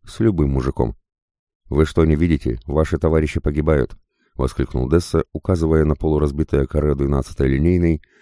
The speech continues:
последние корабли, которые метались в огне и взрывах на голографической карте за спиной командующего.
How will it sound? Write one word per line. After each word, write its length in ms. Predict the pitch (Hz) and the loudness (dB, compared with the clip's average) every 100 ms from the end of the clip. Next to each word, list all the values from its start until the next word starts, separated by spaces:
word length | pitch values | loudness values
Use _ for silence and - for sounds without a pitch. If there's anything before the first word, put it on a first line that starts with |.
| - | -8
последние 460 | - 87 120 104 95 | -4 -2 0 2 2
корабли, 340 | - 90 95 | 2 2 2
которые 360 | - 85 82 80 | 0 0 2 2
метались 420 | 78 80 73 - | 2 2 2 0
в 40 | |
огне 380 | 71 71 80 80 | -4 -2 0 0
и 140 | 69 76 | 0 -2
взрывах 540 | 69 76 85 78 69 | -2 0 2 0 0
на 120 | 69 | -2
голографической 760 | 67 67 67 67 - 69 - 69 | 0 0 0 -4 -2 -4 0 -2
карте 380 | - 87 - 76 | 0 -2 0 0
за 120 | 71 | -2
спиной 300 | - 65 65 | -2 0 0
командующего. 720 | - 60 58 57 - 53 50 | -2 -4 -4 -6 -6 -8 -8